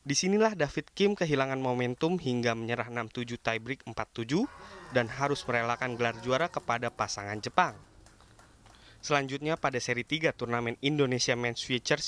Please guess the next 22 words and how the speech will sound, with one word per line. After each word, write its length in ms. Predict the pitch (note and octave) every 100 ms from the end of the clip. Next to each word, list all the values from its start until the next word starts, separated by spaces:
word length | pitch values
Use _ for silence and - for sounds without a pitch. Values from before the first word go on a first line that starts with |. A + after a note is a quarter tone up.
| B2+
yang 160 | A#2
berlangsung 400 | A2 A2+ A2 B2
pekan 320 | A2+ A#2+ A#2
depan, 320 | A2 - C#3 G3+ - - - -
David 400 | A2 - A#2 -
akan 240 | G2 A#2+
kembali 400 | - A#2 A#2+ A#2
bermain 400 | A#2 A2+ B2 C#3
pada 240 | C#3+ B2
sektor 320 | A2+ B2 - A#2
tunggal 480 | - C3+ C3+ C3
dan 160 | A#2 G#2
ganda. 400 | G#2+ B2+ C#3+ G2 - - - - - - -
Di 80 | B2+
ganda, 400 | B2+ A#2+ B2 F#3+ - -
David 320 | - A#2+ B2 -
akan 240 | A2 A#2+
menjajal 480 | A2+ A2+ A#2 A#2+ A2+
peruntungan 480 | A#2 A#2 - E3+ E3+
berpasangan 640 | C3 - C3+ - D3 D3
dengan 240 | C3+ C3+
adiknya 400 | B2+ C3+ - D#3+